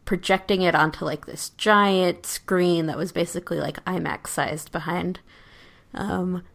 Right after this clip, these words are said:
the performers, and they were, like, in, like, real time recording the performers,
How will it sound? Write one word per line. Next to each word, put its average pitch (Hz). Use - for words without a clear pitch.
the 185
performers, 165
and 196
they 190
were, 175
like, 156
in, 196
like, 165
real 180
time 147
recording 160
the 151
performers, 143